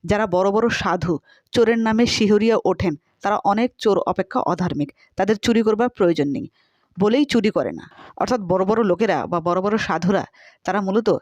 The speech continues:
এর চেয়ে ঢের বেশি চুরি করছে। তো তাদের তো সমাজে কোনো বিচার হচ্ছে না, তাদের তো সমাজে কোনো, আহ, কৈফিয়ত দিতে হচ্ছে না।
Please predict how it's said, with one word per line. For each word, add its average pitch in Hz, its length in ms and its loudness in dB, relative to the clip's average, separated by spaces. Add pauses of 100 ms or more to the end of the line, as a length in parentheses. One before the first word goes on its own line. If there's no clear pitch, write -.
(240)
এর 208 200 0
চেয়ে 247 120 0
ঢের 202 380 0
বেশি 196 200 -2
চুরি 143 220 0
করছে। - 280 -2
তো - 180 -2
তাদের 196 280 -2
তো 262 120 -2
সমাজে 180 360 -2
কোনো 180 180 -2
বিচার 165 340 -2
হচ্ছে 156 220 -4
না, 156 100 0
তাদের 185 300 -4
তো 240 100 -2
সমাজে 170 380 -2
কোনো, 180 160 -2
আহ, - 680 -4
কৈফিয়ত 220 440 0
দিতে 156 220 0
হচ্ছে 160 320 -2
না। 160 140 -4